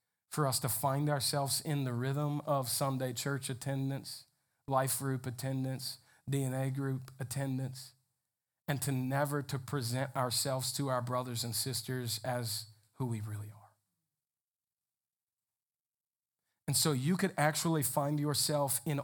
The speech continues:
all of those environments that God has given to us for our good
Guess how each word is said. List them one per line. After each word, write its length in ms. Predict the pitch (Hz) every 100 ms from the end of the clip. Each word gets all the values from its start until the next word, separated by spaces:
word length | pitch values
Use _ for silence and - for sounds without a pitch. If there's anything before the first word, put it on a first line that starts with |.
| -
all 300 | 139 143 165
of 120 | 139
those 460 | 156 151 151 135 -
environments 720 | 147 123 131 131 143 151 151
that 280 | - 135 131
God 440 | 135 127 139 160 -
has 340 | 135 143 117
given 400 | - 156 147 160 -
to 220 | 151 147
us 200 | 143 -
for 260 | - 139 -
our 240 | 127 139
good 500 | 143 120 139 143 156